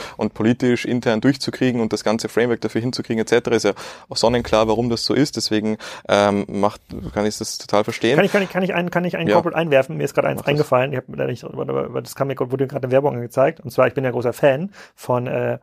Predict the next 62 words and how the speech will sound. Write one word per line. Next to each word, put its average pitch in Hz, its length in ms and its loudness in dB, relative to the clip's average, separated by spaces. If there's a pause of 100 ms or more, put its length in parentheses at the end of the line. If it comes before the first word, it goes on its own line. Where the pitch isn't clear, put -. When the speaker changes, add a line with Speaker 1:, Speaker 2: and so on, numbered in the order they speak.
Speaker 2:
Mercedes. 131 680 0 (460)
Speaker 1:
Ja. 104 220 4
Speaker 2:
Äh, - 40 -2
wenn 127 80 -4
ich 131 100 -4
da 147 100 8
jetzt 190 180 2
auf 170 140 2
den 156 140 0
Account 151 420 2
gehe, 120 380 2 (300)
Speaker 1:
Ja. 104 160 4
Speaker 2:
lese 151 220 -2
ich 151 120 -6
da 135 300 6
sechzehn - 720 -2
Komma 135 240 0
vier 151 300 -6
Millionen 131 380 -4
Abonnenten. 123 680 -8
Speaker 1:
Mercedes 131 320 4
sind 110 140 0
Haufen 110 240 4
Accounts - 300 -6
übrigens. 101 240 -2
Speaker 2:
Mhm. 113 40 0
Speaker 1:
Mercedes 98 300 2
A 85 60 2
M 95 80 -2
G, 107 180 6
Mercedes 101 360 2
A - 40 -4
M 95 120 -4
G 101 200 4
Fer-, 101 200 2
Formel 98 260 0
eins 104 220 0
im 107 80 0
Fer-, - 260 -2
und 101 220 -6
Mercedes 101 400 0
A - 60 -6
M 95 100 -6
G 98 180 -2
D - 120 -4
E, - 340 -4
D - 100 -2
E, 107 240 4
also 95 140 0
da 104 80 -4
gibt 104 140 -4
es 104 80 -8
jetzt - 20 -10
Speaker 2:
Ich 107 60 0
Speaker 1:
einen 151 80 6
Speaker 2:
hab 156 120 6
Speaker 1:
Haufen - 100 -4
Speaker 2:
jetzt 139 60 0
Speaker 1:
Accounts. - 120 -6
Speaker 2:
Mercedes 151 320 0
minus 135 300 -6
Benz. 123 400 -2